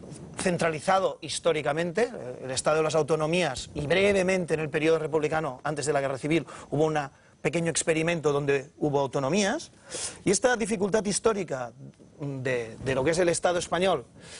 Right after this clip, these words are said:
y sus órganos de poder de asumir la diferencia y la diversidad con normalidad,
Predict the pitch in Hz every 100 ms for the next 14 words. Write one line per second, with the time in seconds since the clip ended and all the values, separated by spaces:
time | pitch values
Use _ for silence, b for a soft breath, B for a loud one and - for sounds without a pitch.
0 | B B - 156 151 156 180 180 175 165
1 | 175 170 151 175 170 185 214 190 113 -
2 | _ _ _ 156 165 160 143 185 190 202
3 | 208 196 180 175 175 151 170 160 _ -
4 | 220 196 165 156 143 190 196